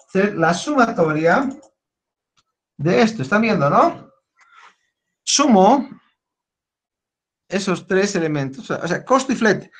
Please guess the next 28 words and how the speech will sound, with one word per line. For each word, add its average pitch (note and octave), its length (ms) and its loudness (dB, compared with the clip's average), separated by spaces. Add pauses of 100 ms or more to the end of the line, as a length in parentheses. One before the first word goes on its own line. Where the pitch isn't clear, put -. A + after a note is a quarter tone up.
(180)
Pero F#3 140 2
en A#3 40 4
este A3+ 200 0
caso F#3+ 420 0
hay G3 340 0
dos F#3+ 220 -4
fletes, A#3+ 520 -4
tres B3+ 260 0
fletes G3+ 400 -4
hay. - 200 -12 (320)
Un, G#3+ 300 2
uno G#3 320 -2
interior F3+ 440 0
en E3+ 100 0
Europa, F#3 580 -2
un G3 180 -6
marítimo E3 520 -4
Europa, C#3+ 680 0 (120)
Sudamérica D#3+ 960 -2 (240)
y E3 140 -2
un G3 200 0
terrestre E3 680 0
de E3 400 0
Arica E3+ 580 -2
a F#3+ 180 -2
Cochabamba. E3 480 0
¿Está F3+ 200 -2
claro? F#3+ 500 2